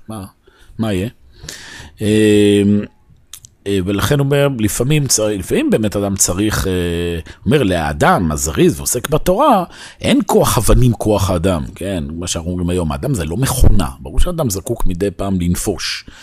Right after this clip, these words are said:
אבל העצל מיישר זאת הסברה ונמשך אחד שהתבטל מכל וכל, העצל לוקח את זה לכיוון ש-,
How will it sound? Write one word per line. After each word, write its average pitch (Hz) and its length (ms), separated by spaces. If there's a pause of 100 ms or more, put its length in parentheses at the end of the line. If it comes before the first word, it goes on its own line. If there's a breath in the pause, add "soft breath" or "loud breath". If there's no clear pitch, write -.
(500 loud breath)
אבל 71 380
העצל 196 580
מיישר 107 460
זאת 160 180
הסברה 156 460
ונמשך 120 320
אחד 196 280
שהתבטל 143 400
מכל 151 280
וכל, 220 340
העצל - 320
לוקח - 360
את 147 80
זה 147 100
לכיוון 151 580
ש-, 135 80